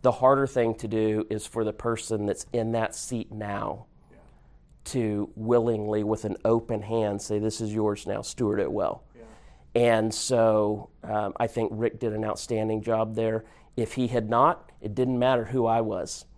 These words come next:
Speaker 1: Um, I think that's difficult to overcome.
Speaker 2: Did Rick have, have pretty good support, or was he kind of on an island during that process?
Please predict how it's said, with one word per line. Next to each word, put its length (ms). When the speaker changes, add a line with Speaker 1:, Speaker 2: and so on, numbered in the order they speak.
Speaker 1:
Um, 560
I 100
think 240
that's 440
difficult 640
to 80
overcome. 600
Speaker 2:
Did 180
Rick 240
have, 200
have 200
pretty 180
good 240
support, 560
or 200
was 180
he 100
kind 200
of 140
on 260
an 120
island 480
during 220
that 160
process? 640